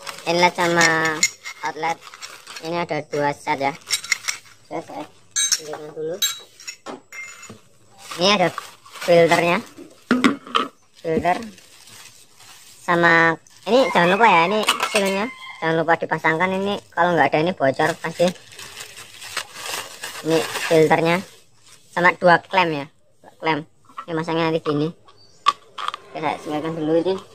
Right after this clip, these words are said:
Cara pasangnya, cara pasangnya ini silnya posisinya ada di sini. Seperti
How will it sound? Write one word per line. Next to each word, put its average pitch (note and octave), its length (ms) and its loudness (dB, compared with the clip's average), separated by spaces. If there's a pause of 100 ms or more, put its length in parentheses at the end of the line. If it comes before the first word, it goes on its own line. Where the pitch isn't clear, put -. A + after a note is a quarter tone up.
(4000)
Cara D#3 240 0
pasangnya, F3 460 2 (180)
cara - 240 4
pasangnya G3+ 400 2 (120)
ini G#3 240 4
silnya A3 360 4
posisinya G#3 400 2
ada F3 120 8
di D3 80 -4
sini. D#3+ 200 4 (1900)
Seperti C3 260 -6